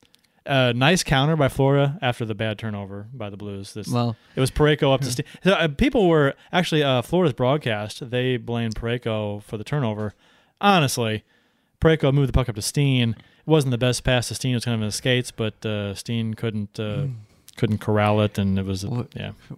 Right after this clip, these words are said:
Speaker 2: where, where on the ice did the, did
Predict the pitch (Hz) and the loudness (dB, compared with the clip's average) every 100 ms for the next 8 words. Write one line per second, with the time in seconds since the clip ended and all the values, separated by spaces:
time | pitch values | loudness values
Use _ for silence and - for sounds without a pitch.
0 | _ - 78 - _ _ _ - 98 107 | _ -20 -20 -20 _ _ _ -18 -8 -2
1 | 123 139 139 110 110 120 147 156 143 135 | 2 2 0 -2 4 4 6 6 6 4
2 | - 113 117 110 101 - 101 98 - - | 2 2 4 2 0 -2 -4 -4 -4 -6
3 | _ 107 95 98 _ 101 - - - 98 | _ -4 -4 -8 _ -6 -6 -10 -6 -6